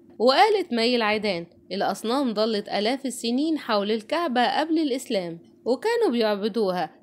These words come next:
هل معناها إنها كان وضعها سليم وحقيقة وشيء إيجابي؟ لا طبعا، إلى إن جاءها الحق بالدين الإسلامي وكسرها الأصنام شر تكسير.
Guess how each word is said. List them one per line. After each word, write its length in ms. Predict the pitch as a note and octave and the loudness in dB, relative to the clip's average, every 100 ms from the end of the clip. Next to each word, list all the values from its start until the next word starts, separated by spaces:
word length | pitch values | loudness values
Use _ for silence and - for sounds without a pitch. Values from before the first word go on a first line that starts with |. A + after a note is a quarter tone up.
| - | -4
هل 200 | A3 G#3 | -2 0
معناها 600 | F3 F#3+ B3+ B3+ A3 E3+ | 0 0 0 0 -2 -2
إنها 320 | F3 A#3 G#3+ | -4 -2 -4
كان 300 | G3 D4+ D4+ | -2 -2 0
وضعها 500 | G3+ F#3+ A3 D4 B3 | 0 0 -2 -2 -4
سليم 500 | - G#3 A#3+ E4 A#3+ | -4 -4 -2 -2 -2
وحقيقة 800 | F3 G3 - A#3 C#4+ F4+ A#3+ G#3+ | -2 -4 -2 -4 -4 -2 0 0
وشيء 440 | G3+ G#3+ D#4+ E4 - | 0 -4 -4 -6 -6
إيجابي؟ 540 | A3+ A3 D4+ E4 D#4+ - - | -6 0 0 0 -4 -8 -10
لا 240 | D4 G4 - | 2 2 2
طبعا، 500 | B3 F#3 D#3+ D#3+ E3 - G#3+ | -2 -2 -2 -6 -10 -6 0
إلى 260 | A3+ F#3 | 2 2
إن 220 | B3+ A3+ | 2 2
جاءها 440 | F#3 G3 E3+ B3 G#3+ | 0 0 2 2 0
الحق 420 | F#3+ C#4 D4 B3+ | 0 -2 0 -2
بالدين 380 | F#3+ F3 B3 C4+ | -4 -6 -2 -2
الإسلامي 680 | G#3+ G#3+ A#3 C#4+ D#4+ D4+ A#3+ | -2 -4 -2 0 2 0 2
وكسرها 800 | C4 D4+ G4 F#4+ D4 G#3+ G#3+ | 0 -2 -6 -2 0 0 0
الأصنام 580 | G3+ - G#3 C4 E4 C#4+ | -2 -2 -6 -4 -2 -2
شر 380 | B3 F4 F4 D4+ | -4 -4 -4 -4
تكسير. 640 | - A3+ - A3+ E3 - | -4 -8 -6 -6 -6 -8